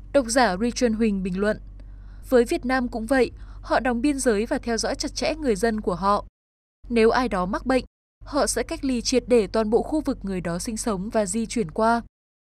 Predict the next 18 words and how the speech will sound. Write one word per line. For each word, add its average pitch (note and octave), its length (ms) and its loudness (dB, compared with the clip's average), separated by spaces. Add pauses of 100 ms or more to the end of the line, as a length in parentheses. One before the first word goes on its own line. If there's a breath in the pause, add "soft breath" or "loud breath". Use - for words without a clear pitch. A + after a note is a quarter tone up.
Bây A#3+ 160 2
giờ, G#3 340 0 (220 loud breath)
đại B3 200 -2
dịch A#3 240 -2
đã G#3 200 0
được D4 180 -2
xử G#3 160 -4
lý." F#3 440 -4
Độc B3+ 220 0
giả A3+ 280 2
Rimat A3+ 400 -2
Rihaja, A#3 640 0 (420 soft breath)
"Tôi C#4 180 4
sẽ - 180 0
đề C4 120 2
cử A#3+ 240 -2
Việt G#3+ 240 -2
Nam, B3+ 300 0